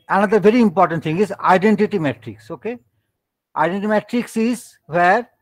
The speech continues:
it is a diagonal matrix where all the diagonal elements are one and non-diagonal elements are zero. This is denoted by I n, that is n by n matrix of order n.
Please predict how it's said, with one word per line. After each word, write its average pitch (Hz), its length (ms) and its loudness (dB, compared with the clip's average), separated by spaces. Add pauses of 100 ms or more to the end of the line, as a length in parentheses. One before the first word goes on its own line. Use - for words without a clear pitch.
it 196 160 -6
is 220 100 -4
a 240 60 4
diagonal 185 540 2
matrix 180 600 -8 (280)
where 180 260 -2
all 190 300 2
the 254 100 2
diagonal 190 420 2
elements 202 320 -4
are 165 140 -2
one 170 460 0 (240)
and 151 120 -6
non-diagonal 170 580 0
elements 170 400 -8
are 175 140 -10
zero. 101 340 -18 (360)
This 160 160 -10
is 208 160 -4
denoted 165 480 -6
by 170 260 2
I 175 360 2
n, 156 380 4
that 156 140 -4
is 180 240 -10
n 185 260 -2
by 180 140 4
n 180 260 0
matrix 185 520 -4
of 160 200 -2
order 143 200 0
n. 170 320 0